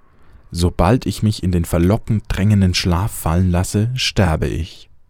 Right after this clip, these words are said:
Mein Unterbewusstsein suggeriert mir, dass es ein wunderschöner Tod wäre. Es redet mir immer intensiver ein, dass ohnehin jede Hoffnung erloschen sei.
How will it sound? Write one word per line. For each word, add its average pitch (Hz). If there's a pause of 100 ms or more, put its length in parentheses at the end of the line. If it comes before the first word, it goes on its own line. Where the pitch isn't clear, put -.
(460)
Mein 80
Unterbewusstsein 87
suggeriert 95
mir, 110
dass 98
es -
ein 90
wunderschöner 123
Tod 85
wäre. 82 (920)
Es -
redet 98
mir 95
immer 127
intensiver 104
ein, 101
dass 82
ohnehin 127
jede 110
Hoffnung 104
erloschen 101
sei. 80